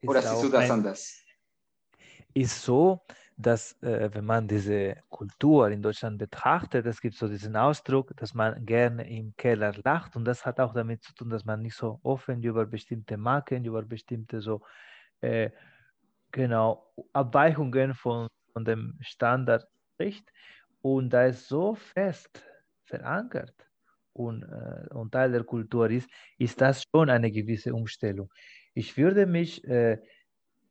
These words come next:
Speaker 1: zum Beispiel darauf einlassen, aber nur, wenn das in einer Art von geschlossenen Rahmen, so zum Beispiel ein Workshop oder so,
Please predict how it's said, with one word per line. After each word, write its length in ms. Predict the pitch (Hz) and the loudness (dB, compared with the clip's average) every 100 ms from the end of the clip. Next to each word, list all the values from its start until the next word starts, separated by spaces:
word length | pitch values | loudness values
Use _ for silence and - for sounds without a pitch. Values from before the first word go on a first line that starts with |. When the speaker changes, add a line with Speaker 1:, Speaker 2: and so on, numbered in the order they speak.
| _ | _
Speaker 1:
zum 160 | - 127 | -2 4
Beispiel 640 | 131 185 202 - 113 101 - _ _ _ _ _ _ | 8 8 6 2 2 2 -2 _ _ _ _ _ _
darauf 480 | 120 117 117 113 - | 4 8 8 6 0
einlassen, 680 | 123 120 117 123 139 147 131 | 0 4 6 6 4 0 0
aber 240 | 127 117 | 2 4
nur, 540 | 117 131 151 151 202 175 | 6 8 8 8 6 4
wenn 160 | 131 113 | 0 6
das 240 | 120 127 | 4 4
in 80 | 117 | 0
einer 220 | 113 113 | 4 4
Art 100 | 117 | 4
von 300 | - 123 107 | 2 2 2
geschlossenen 560 | 113 - 139 127 127 113 | -4 2 2 4 0 2
Rahmen, 400 | 117 143 135 113 | 4 6 4 0
so 80 | |
zum 180 | 113 120 | -6 -6
Beispiel 280 | - - 123 | -8 -2 0
ein 140 | 110 | 2
Workshop 540 | 110 165 196 - 170 156 | 4 4 4 0 0 0
oder 220 | 143 143 | -2 -2
so, 240 | 135 147 | -2 -4